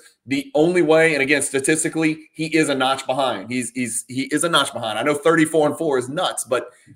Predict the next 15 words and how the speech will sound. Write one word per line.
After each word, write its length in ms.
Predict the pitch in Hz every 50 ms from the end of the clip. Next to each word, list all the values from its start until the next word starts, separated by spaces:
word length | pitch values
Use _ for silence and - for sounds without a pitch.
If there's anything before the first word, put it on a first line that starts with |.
| _ _ _ - - - _ _ -
that's 180 | - 151 -
a 60 | 170
notch 340 | 160 160 160 156 160 160 165
behind 540 | 156 139 147 170 165 170 160 143 131 120 117 -
A 160 | 135 135 127
D. 340 | 110 113 135 127 113 101 92
That's 200 | - 120 127 -
a 60 | 139
notch 380 | 135 135 131 139 147 147 - -
behind 480 | 139 143 147 156 156 156 147 131 113
Doncic. 500 | 120 117 127 127 120 - 101 95 - -
That's 220 | - 123 127 127 135
a 40 |
notch 360 | 139 135 139 139 143 151 - -
behind, 520 | 139 135 - 160 160 165 143 131 120 -